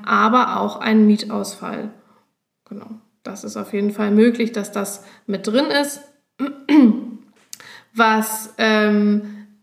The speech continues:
nicht mit drin ist, ist sowas, äh, wir haben ja eine Allgefahrenversicherung und in unserem Ferien-, äh, Produkt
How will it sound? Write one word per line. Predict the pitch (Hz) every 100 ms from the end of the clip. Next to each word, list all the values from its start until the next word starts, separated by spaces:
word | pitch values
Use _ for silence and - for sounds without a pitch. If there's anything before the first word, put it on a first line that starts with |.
| 226
nicht | 262 302 -
mit | 240 220
drin | 220 226
ist, | 220 220
ist | 208 208
sowas, | - 196 202 - -
äh, | - - - -
wir | 233 247 226 208
haben | 196
ja | 202
eine | 214
Allgefahrenversicherung | - 220 214 226 269 254 214 226 220 208 208
und | 196 196
in | - 190
unserem | 202 196 190 190
Ferien-, | 196 220 233 240 214 208
äh, | 196 202
Produkt | - 220 208 202